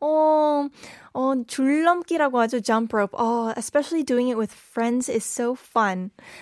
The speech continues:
Thank you so much for your answer. We also have another message from 태근님. 운동은 즐겁게 해야 한다고 생각합니다. 저는 혼자 타는 자전거 좋아하지만 겨울 집 밖은 위험해요. <laughs>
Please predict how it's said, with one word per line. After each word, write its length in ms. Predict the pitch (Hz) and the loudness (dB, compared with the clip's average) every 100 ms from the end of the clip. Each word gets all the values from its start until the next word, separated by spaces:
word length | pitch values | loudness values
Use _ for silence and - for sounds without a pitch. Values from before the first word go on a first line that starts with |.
| - | -2
Thank 180 | 269 262 | 0 2
you 100 | 269 | 0
so 160 | 262 269 | 0 2
much 200 | 254 - | 0 0
for 100 | 240 | 0
your 220 | 226 - | 0 0
answer. 420 | 254 247 254 285 | 0 0 2 2
We 160 | 254 247 | 2 4
also 280 | 254 285 294 | 2 2 0
have 200 | 294 262 | 0 0
another 320 | 247 233 226 | 2 2 2
message 400 | 220 214 - 196 | 2 -2 -4 -8
from 220 | 208 196 | -4 -6
태근님. 720 | 185 302 - 339 277 190 196 320 _ _ _ _ _ _ _ _ - - - - - | -6 -10 -4 -2 0 -2 -4 -10 _ _ _ _ _ _ _ _ -20 -20 -20 -16 0
운동은 500 | 247 254 262 269 262 | 4 6 6 4 2
즐겁게 500 | - 226 269 277 294 | 2 4 4 0 0
해야 220 | 269 262 | 2 4
한다고 320 | 240 226 226 | 2 2 -2
생각합니다. 760 | 226 269 294 247 208 180 220 202 _ - - - | -2 -6 -6 -4 -2 0 0 0 _ -20 -20 -14
저는 300 | - 247 247 | -2 0 2
혼자 340 | 254 330 330 339 | 0 -4 0 0
타는 320 | 339 302 285 | 0 0 0
자전거 420 | - 208 233 233 | -2 -2 0 0
좋아하지만 720 | 226 220 202 190 - 208 311 349 - - - _ - | 0 0 0 0 -2 -2 -2 -4 -16 -20 -20 _ -6
겨울 280 | 233 226 240 - - | 2 4 4 0 -10
집 200 | - - | -6 -2
밖은 320 | 240 262 233 | -2 2 2
위험해요. 460 | 202 240 247 214 214 | 4 4 4 4 2
<laughs> 480 | - 247 247 202 | 2 0 2 -2